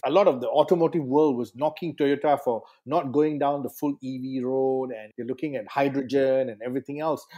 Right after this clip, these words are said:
But now Toyota shocks everybody because they're so big. They've got so much technology centers and, and research centers. They said, "Okay, you wanna play? We play."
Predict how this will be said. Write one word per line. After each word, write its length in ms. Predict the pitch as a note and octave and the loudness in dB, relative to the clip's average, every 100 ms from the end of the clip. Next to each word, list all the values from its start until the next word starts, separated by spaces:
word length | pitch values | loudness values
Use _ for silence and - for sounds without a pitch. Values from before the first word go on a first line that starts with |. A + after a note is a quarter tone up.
| - | -10
But 100 | C#3+ | -8
now 380 | C#3+ E3+ G#3 F3+ | 2 6 6 6
Toyota 360 | E3+ E3 E3+ | 4 4 4
shocks 420 | - - A3+ A3+ F3 | 2 4 4 6 4
everybody 340 | D3 C#3 C#3 | 4 2 0
because 280 | E3 G#3+ - - _ - | 4 2 2 -10 _ -2
they're 80 | D3+ | -2
so 340 | - G#3+ B3 | 6 6 6
big. 260 | E3 B2+ - _ _ - | 4 2 -4 _ _ -6
They've 120 | C3 | -4
got 160 | - | -4
so 560 | - - G#3+ G3+ A#3 A3 | -8 -6 -2 0 0 0
much 260 | G#3 - - | -2 -6 -6
technology 500 | D#3 D#3+ E3 D#3 D#3+ | -2 0 -2 -2 -4
centers 460 | D#3 D3+ E3 D3 | -4 -2 -2 -2
and, 140 | C3 A#2+ | -4 -8
and 180 | A#2+ A#2 | -12 -2
research 300 | E3 E3+ F3+ | 0 4 2
centers. 420 | - C#3 C3+ C3+ - _ _ - | 2 -2 0 -4 -4 _ _ -6
They 160 | C#3+ C3 | -4 -2
said, 240 | - D3 F3+ | -2 -2 -2
"Okay, 440 | F3 C4 E3 - - | 0 0 -2 -8 -8
you 140 | D#3 | -2
wanna 160 | A#3 A#3 | 0 0
play? 340 | - B3 C#4 F3+ | 0 2 2 -2
We 120 | F#3+ | -6
play." 420 | - G3+ D#3+ | 0 2 2